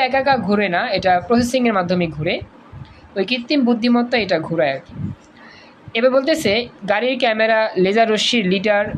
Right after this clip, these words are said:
সিস্টেম এবং রাডার থেকে পাওয়া ডেটা ব্যবহার করে গাড়িটি চালায় আর্টিফিশিয়াল ইন্টেলিজেন্স। অর্থাৎ গাড়ির মধ্যে আর্টিফিশিয়াল ইন্টেলিজেন্স থাকে, কৃত্রিম বুদ্ধিমত্তা থাকে, সেই কৃত্রিম বুদ্ধিমত্তা সব দিকে চেক করে গাড়িকে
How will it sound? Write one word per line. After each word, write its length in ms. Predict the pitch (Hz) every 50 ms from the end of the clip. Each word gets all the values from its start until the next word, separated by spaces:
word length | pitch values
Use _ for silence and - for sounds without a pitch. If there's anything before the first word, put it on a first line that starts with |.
| - - -
সিস্টেম 340 | 220 202 202 - 220 208 214 220 - - - - - - - - - -
এবং 120 | 202 208 202 196 190
রাডার 200 | 190 214 220 220 240
থেকে 160 | 240 240 240 220 226
পাওয়া 180 | 208 202 202 208 208 202
ডেটা 200 | 190 196 220 220
ব্যবহার 340 | 202 196 190 196 214 226 233 233
করে 120 | 240 214 190 175 175
গাড়িটি 420 | 170 175 208 220 226 226 262 254 285 320 339 339 -
চালায় 320 | 214 180 185 196 233 294 - - - 190
আর্টিফিশিয়াল 540 | 190 196 220 226 214 - 208 202 240 262 262 262 - 208
ইন্টেলিজেন্স। 540 | 190 185 190 165 151 147 139 127 123 139 - - - - - - - - - - - - - - 202 190
অর্থাৎ 200 | 190 - 247 233 180 180
গাড়ির 200 | 196 226 240 240 254
মধ্যে 180 | 269 247 262 226 208
আর্টিফিশিয়াল 440 | 202 202 247 233 240 240 240 - 262 226
ইন্টেলিজেন্স 340 | 220 226 233 240 240 240 233 - - 214
থাকে, 220 | 196 202 - 240 269 233
কৃত্রিম 280 | 240 233 240 - 247 233 214
বুদ্ধিমত্তা 360 | 226 208 214 214 202 202 202 185 190
থাকে, 140 | 190 233 220
সেই 160 | - 254 240 240
কৃত্রিম 260 | 262 247 - 285 262 247 240
বুদ্ধিমত্তা 480 | 262 226 233 262 262 262 262 254 233 226 - -
সব 120 | 214 202 196 196
দিকে 160 | 233 233 240 240 -
চেক 100 | 247 240 - -
করে 180 | 294 277 240 156 131 - - - - - - - - - 185 175
গাড়িকে 320 | 190 190 202 - - 247